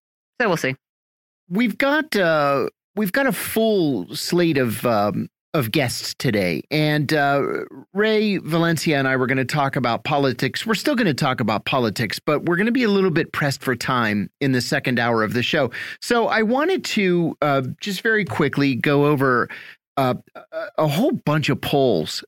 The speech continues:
Speaker 2: that have been released in the last couple of days that I
Speaker 1: Cool.
Speaker 2: think are important.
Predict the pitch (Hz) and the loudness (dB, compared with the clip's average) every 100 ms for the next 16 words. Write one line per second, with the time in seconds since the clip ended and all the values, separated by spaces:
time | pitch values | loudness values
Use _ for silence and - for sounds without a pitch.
0 | - 135 123 104 127 117 113 117 107 117 | -4 0 0 0 0 2 2 0 -2 -2
1 | 110 107 113 110 - - 107 104 107 104 | 0 0 0 -2 -4 -2 -2 0 0 0
2 | 98 175 180 170 151 - 131 123 - 131 | 0 0 2 2 0 2 0 0 0 -2
3 | 120 127 117 95 | 0 -2 0 -2